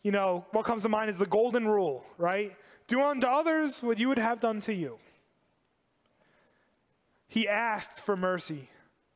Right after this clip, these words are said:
from his master. For a debt he could not repay, his master granted him that mercy. And he went around, he took that freedom that was given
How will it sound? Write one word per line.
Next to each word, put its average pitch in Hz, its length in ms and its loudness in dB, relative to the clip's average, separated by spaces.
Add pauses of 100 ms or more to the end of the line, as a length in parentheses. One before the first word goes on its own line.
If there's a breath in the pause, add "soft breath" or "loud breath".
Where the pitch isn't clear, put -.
(440)
from 180 180 -4
his 160 180 -4
master. 139 460 -6 (1160 loud breath)
For 208 140 2
a 196 40 0
debt 226 300 -2
he 220 160 0
could 294 280 0
not 285 300 0
repay, 196 540 -2 (1000 soft breath)
his 185 180 0
master 202 300 0
granted 196 360 0
him 196 160 0
that 180 160 -2
mercy. 151 460 -4 (400 loud breath)
And 233 80 2
he 240 40 0
went 277 220 2
around, 277 240 0
he 240 100 0
took 254 280 -2
that 262 340 0
freedom 285 500 2 (680 soft breath)
that 240 140 2
was 220 140 -2
given 196 420 -2